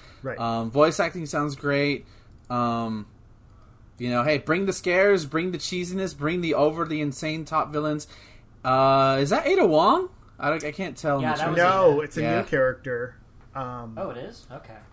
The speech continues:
Speaker 1: which is, like, everyone thought it was, it was Ada Wong with long hair, but it's, it's some new girl. Uh,
Speaker 2: It's really weird to
Speaker 1: she
Speaker 2: have,
Speaker 1: looks
Speaker 2: like,
Speaker 1: good,
Speaker 2: I'm,
Speaker 1: though.
Speaker 2: like, yeah, like, I hope Ada shows up, because some of the best parts of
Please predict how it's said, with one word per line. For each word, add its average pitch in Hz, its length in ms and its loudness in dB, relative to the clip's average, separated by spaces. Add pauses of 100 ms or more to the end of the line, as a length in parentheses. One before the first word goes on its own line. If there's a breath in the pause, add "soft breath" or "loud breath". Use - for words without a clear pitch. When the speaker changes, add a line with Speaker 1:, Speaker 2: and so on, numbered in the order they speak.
(360)
Speaker 1:
which 151 220 -2
is, - 300 -8 (480)
like, 147 280 0 (640)
everyone 208 280 2
thought 196 140 2
it 196 60 4
was, 170 240 -4
it - 40 -2
was 151 120 0
Ada 160 200 4
Wong 147 220 4
with 143 140 -6
long 139 180 -2
hair, 123 380 -2
but 131 160 -2
it's, - 240 -8
it's 151 180 -8
some 143 200 -4
new 131 120 -6
girl. 113 380 -6 (160)
Uh, 110 380 -8 (100)
Speaker 2:
It's 139 220 -4
really 180 200 4
weird 151 340 2
to 156 120 -4
Speaker 1:
she 143 40 -4
Speaker 2:
have, 147 120 6
Speaker 1:
looks 269 80 4
Speaker 2:
like, 156 120 4
Speaker 1:
good, 170 100 8
Speaker 2:
I'm, 160 100 4
Speaker 1:
though. 160 100 6
Speaker 2:
like, 113 200 2 (640)
yeah, 143 420 2 (200)
like, 135 160 -6 (200)
I 135 140 -2
hope 175 280 2
Ada 117 320 -2
shows 127 280 -4
up, 151 180 2
because 135 380 -4
some 147 200 -4
of 151 60 0
the 143 60 -2
best 143 220 0
parts 185 260 0
of 131 240 -2